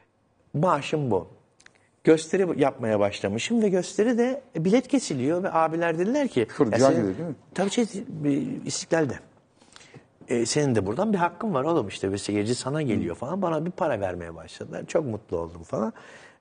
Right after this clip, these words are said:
Speaker 1: E, gösteride kazandığım para maaşım kadar. Haftada iki yapmaya başladım. Haftada üç yapmaya başladım. Çok talep var. Çok yapmaya başladım. Çok para kazanmaya başladım kendimce.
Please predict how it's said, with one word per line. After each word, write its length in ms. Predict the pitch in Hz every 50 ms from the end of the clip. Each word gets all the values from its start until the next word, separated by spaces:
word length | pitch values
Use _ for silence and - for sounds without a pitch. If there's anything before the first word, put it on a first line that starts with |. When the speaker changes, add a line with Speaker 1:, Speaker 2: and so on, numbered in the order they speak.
| _ -
Speaker 1:
E, 180 | - 98 95 92 73 85 85 - -
gösteride 580 | 117 117 143 160 165 - - 202 202 170 143
kazandığım 480 | 139 - 180 170 170 151 131 120 117 107 110
para 200 | - 160 220 277
maaşım 400 | 262 240 214 180 156 - 113 104
kadar. 400 | 98 - 85 73 - - - - _ _ _ _ _ _ _ _ _ _ _ _ _ _ - - - - - - - _ _ _
Haftada 480 | - - 147 151 151 - 220 233 262
iki 220 | 262 220 - - 262
yapmaya 380 | 175 - - - 95 90 85
başladım. 420 | 82 - - - 95 101 143 202 226 - _ _ _ _ _ -
Haftada 340 | - 208 - - 180 185 185 - -
üç 240 | 180 - - - -
yapmaya 380 | 104 92 - - 90 87 80
başladım. 280 | 73 - - - 117 127 -
Çok 280 | - - 165 170 -
talep 360 | - 92 85 85 - - _ -
var. 80 | - - - -
Çok 220 | - 330 330 -
yapmaya 340 | 330 254 - 151 135 113 104
başladım. 360 | 98 98 98 - 175 233 339
Çok 240 | 302 - - - 339
para 200 | - 359 339 302
kazanmaya 480 | - 185 147 135 113 104 98 98 90 85
başladım 300 | 90 90 - - 90 92 -
kendimce. 640 | - - 101 104 110 117 110 107 90 80 85 -